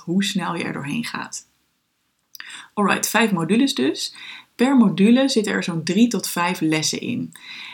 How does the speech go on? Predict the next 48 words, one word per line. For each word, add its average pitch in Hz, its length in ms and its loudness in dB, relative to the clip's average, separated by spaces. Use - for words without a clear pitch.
En 170 520 -8
ik 185 100 -8
heb 190 120 -6
die 170 120 -4
lessen 196 300 -2
helemaal 208 380 4
ontworpen 196 760 -2
op 196 120 -8
basis 180 340 -4
van 170 120 -6
de 160 100 -8
kennis 180 340 -6
die - 140 -4
ik - 100 -8
heb 170 180 -6
van 160 140 -8
ons 143 200 -10
brein. 160 580 0
Eh, 165 240 -4
en 175 200 -4
daardoor 185 520 -4
heb 180 100 -4
ik 175 80 -10
er 156 60 -10
goed - 280 0
over 196 220 -4
nagedacht 185 800 -4
wat - 420 0
elke 208 280 0
les 185 340 0
nodig 220 500 0
heeft 240 580 0
om 175 180 -4
jou 190 180 2
zo 185 120 -4
goed 202 180 -2
mogelijk 170 320 0
te - 60 -12
kunnen 160 200 0
helpen. - 460 -6
Dus - 140 -4
de - 100 0
ene 202 240 6
keer 165 240 -2
zal 170 140 -4
je 160 120 -4
een 202 100 -4
video 269 420 2